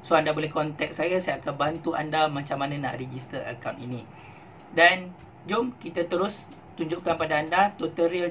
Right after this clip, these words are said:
cara nak deposit duit untuk kita mula buat pembelian dan juga jualan dalam saham. Jadi, anda masukkan I D anda dan juga anda masukkan password anda. Okey, pastikan anda dah register terlebih dahulu.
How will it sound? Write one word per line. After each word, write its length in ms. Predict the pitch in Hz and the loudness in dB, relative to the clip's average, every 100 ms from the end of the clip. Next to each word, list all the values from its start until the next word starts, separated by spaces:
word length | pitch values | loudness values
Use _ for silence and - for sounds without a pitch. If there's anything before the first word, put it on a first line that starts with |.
| 170 | 0
cara 320 | 156 165 170 | 0 2 0
nak 160 | 160 147 | -2 -4
deposit 400 | 151 156 151 151 | -2 -2 -2 -4
duit 320 | 170 196 - 156 | -2 -2 -4 -10
untuk 160 | 156 | -10
kita 320 | 147 156 160 | -12 -6 -6
mula 320 | 156 160 160 160 - - - - - - - 151 | -4 -2 -2 -2 -8 -18 -18 -20 -20 -20 -10 2
buat 320 | 165 160 147 - | 4 4 2 -4
pembelian 560 | 151 151 151 156 147 | -2 -2 0 0 0
dan 160 | 143 139 | -2 -4
juga 160 | 143 | -6
jualan 400 | 143 143 139 139 | -6 -2 2 2
dalam 320 | 123 120 165 196 | 0 0 0 -2
saham. 400 | - 135 131 - - - - - - - | -4 -4 0 0 0 -14 -16 -14 -16 -8
Jadi, 240 | 151 180 180 | 0 2 2
anda 240 | 151 147 139 | 0 0 0
masukkan 400 | 147 151 156 143 | -2 -2 2 2
I 160 | 156 | 2
D 160 | 147 151 | 0 -2
anda 320 | 147 170 185 | 0 0 0
dan 240 | 165 156 | 2 0
juga 240 | 151 147 151 135 | -2 -2 0 0
anda 160 | 139 | 0
masukkan 560 | 135 135 135 147 143 139 - | 0 -2 -4 -8 -6 -6 -4
password 400 | 127 - 127 147 | -4 -4 -4 2
anda. 240 | 139 - - - - | 0 0 -14 -20 -10
Okey, 160 | - 170 | -2 0
pastikan 480 | 156 147 165 156 151 | 0 -4 0 0 2
anda 80 | |
dah 160 | 151 151 | 0 -2
register 640 | 139 139 143 - 147 139 - | -2 -8 -10 -8 -6 -6 -6
terlebih 400 | 135 127 123 131 | -6 -6 -6 -6
dahulu. 400 | 123 123 120 113 | -6 -6 -6 -8